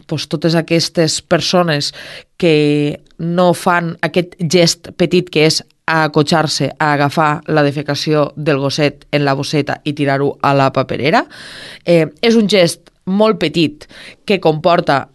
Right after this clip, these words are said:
en molt, eh, molt civisme per a, per a la ciutadania, perquè al final, eh, si jo tinc un, jo tinc un gosset i jo vaig i faig el gest, per a què? Per a mantenir la ciutat, eh, neta i perquè és una cosa,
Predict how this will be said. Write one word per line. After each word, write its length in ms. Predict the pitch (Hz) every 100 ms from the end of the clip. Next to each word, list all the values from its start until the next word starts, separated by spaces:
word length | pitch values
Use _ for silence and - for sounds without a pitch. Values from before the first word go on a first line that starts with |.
| _
en 140 | 160 160
molt, 520 | 160 165 151 123 -
eh, 540 | - 147 143 135 135 139 139 160 160 180
molt 220 | 185 180
civisme 400 | 151 143 135 139
per 120 | 131 135
a, 80 | 131
per 160 | - 139
a 40 | 139
la 60 | 131
ciutadania, 580 | 147 127 127 131 190 202
perquè 200 | 147 135
al 80 |
final, 400 | 131 135 147 120 113 - - -
eh, 600 | - 151 143 135 131 131 131 _ - -
si 180 | - 135
jo 120 | 147
tinc 200 | 143 135 151
un, 400 | 147 147 139 135
jo 200 | 143 139
tinc 160 | 131 139
un 120 | 135
gosset 460 | 139 160 175 - _ - - -
i 120 | 139
jo 140 | 135 139
vaig 380 | 151 147 - -
i 100 | 143
faig 240 | 143 131 151
el 140 | 143
gest, 400 | 180 165 - - 175
per 120 | - 160
a 80 | 147
què? 140 | 131 -
Per 120 | 127
a 80 | 131
mantenir 560 | 135 135 143 139 156 - - -
la 140 | 139 135
ciutat, 560 | 151 139 143 143 - - _
eh, 160 | 147 143
neta 380 | 160 175 131
i 100 | 131
perquè 320 | 127 135 131 143
és 100 | 156
una 160 | 139 127
cosa, 340 | 147 147 127